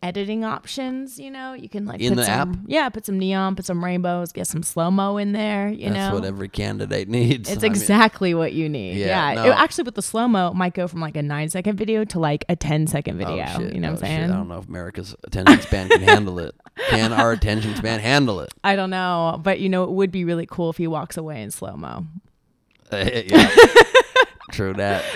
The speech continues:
Speaker 1: And you can add a song, too. You can add, like, a
Speaker 2: Who has all this
Speaker 1: Michelle
Speaker 2: time?
Speaker 1: Branch,
Speaker 2: I need
Speaker 1: goodbye
Speaker 2: to
Speaker 1: to
Speaker 2: get
Speaker 1: you.
Speaker 2: <laughs> I need to get better at managing my time. There's just so much. It's like,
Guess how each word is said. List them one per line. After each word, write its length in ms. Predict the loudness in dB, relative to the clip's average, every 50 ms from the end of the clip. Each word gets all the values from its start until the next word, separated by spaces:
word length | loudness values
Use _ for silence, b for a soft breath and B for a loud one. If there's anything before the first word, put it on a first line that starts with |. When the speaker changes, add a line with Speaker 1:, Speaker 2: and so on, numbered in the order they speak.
| 2
Speaker 1:
And 120 | 4 4 4
you 60 | 4
can 140 | 4 6 6
add 160 | 6 6 4
a 20 |
song, 480 | 2 2 4 6 6 6 6 4 0 -2
too. 140 | -2 -2 -2
You 260 | -2 -2 -4 -6 -6
can 140 | -6 -4 -4
add, 340 | -4 -4 -4 -6 -6 -8
like, 240 | -8 -10 -10 -10 -10
a 280 | -10 -10 -8 -8 -8 -8 -8 -10 -8
Speaker 2:
Who 80 | -6 -6
has 200 | -4 -4 -6 -8
all 140 | -10 -10 -8
this 180 | -6 -6 -2
Speaker 1:
Michelle 380 | -2 -2 0 0 2 2 2 2
Speaker 2:
time? 60 | 2 0
Speaker 1:
Branch, 500 | -2 -4 -4 -4 -4 -6 -8 -10 -14 -10
Speaker 2:
I 40 | -8
need 40 | -6
Speaker 1:
goodbye 260 | -4 -2 -2 -2 -2
Speaker 2:
to 80 | -2 -2
Speaker 1:
to 100 | -2 -2
Speaker 2:
get 540 | -4 -4 -6 -6 -8 -8 -10 -12 -8 -2 -2
Speaker 1:
you. 60 | -2 -2 -4 -6 4 8 8 8 10 10 8
Speaker 2:
<laughs> 500 | 8 8 2 -20 -20 -20 -20 _ -14 -8
I 80 | -6 -4
need 80 | -2 -2
to 80 | -2
get 200 | -2 -2 -4 0 0
better 240 | 0 2 2 0 -2
at 80 | -4 -4
managing 420 | -6 -6 -4 -4 -6 -6 -8 -8
my 140 | -8 -10 -8
time. 340 | -6 -4 -4 -2 -2 -4 -4
There's 120 | -6 -8
just 200 | -8 -10 -10 -8
so 180 | -6 -4 -4 -2
much. 440 | -2 -2 -2 -4 -4 -6 -14 -16
It's 180 | -16 -14 -10 -8
like, 300 | -8 -8 -10 -12 -16 -20